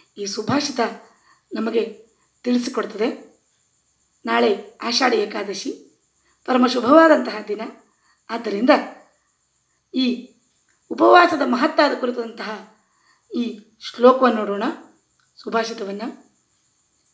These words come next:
"ಕಿಂ ಕುರ್ವಂತಿ ಫಲಾಶನಂ ನ ವಿಹಗಾಹ, ಕಿಂ ನೌತವೋ ಭುಂಜತೆ, ದಧ್ಯಾದೀನ್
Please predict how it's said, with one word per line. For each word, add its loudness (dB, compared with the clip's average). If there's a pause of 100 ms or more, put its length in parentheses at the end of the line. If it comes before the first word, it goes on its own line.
(520)
"ಕಿಂ 10
ಕುರ್ವಂತಿ 8
ಫಲಾಶನಂ 6
ನ 6
ವಿಹಗಾಹ, 6 (840)
ಕಿಂ 2
ನೌತವೋ 8
ಭುಂಜತೆ, 0 (600)
ದಧ್ಯಾದೀನ್ 6